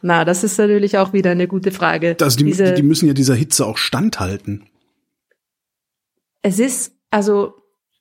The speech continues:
Speaker 1: dieses Gas ist zwar extrem heiß,
Speaker 2: Ja.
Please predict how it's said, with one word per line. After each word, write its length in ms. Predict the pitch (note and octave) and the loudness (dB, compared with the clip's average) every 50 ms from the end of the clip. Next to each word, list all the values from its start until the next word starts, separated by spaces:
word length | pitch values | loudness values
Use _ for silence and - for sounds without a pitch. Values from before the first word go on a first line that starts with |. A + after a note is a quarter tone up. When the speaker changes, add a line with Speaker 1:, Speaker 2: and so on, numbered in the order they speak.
| _ _ _ _ _ _ _ _ _ _ _ _ _ - | _ _ _ _ _ _ _ _ _ _ _ _ _ -2
Speaker 1:
dieses 320 | A#3 G3 G3+ G3 G3 - | 0 0 2 0 -2 -2
Gas 500 | - G#3 D#3+ F3 G#3 C4 D#4 D4 - - | -2 -2 0 0 0 -2 -2 -2 -2 -4
ist 360 | - - A#3+ G#3+ - - - - - - _ _ _ | -2 -2 -2 -2 -2 -4 -8 -14 -18 -20 _ _ _
zwar 260 | - - A3+ G#3 G3+ | -4 0 0 0 0
extrem 600 | F#3+ F#3 - - - - G#3 G3+ G#3+ A#3+ C4 B3+ | -2 -4 -6 -8 -6 -2 -2 0 0 0 0 0
heiß, 440 | A#3+ A#3+ G#3 F3+ E3+ F#3 A#3 - - | 0 0 0 2 2 0 0 -2 -4
Speaker 2:
Ja. 60 | - | -6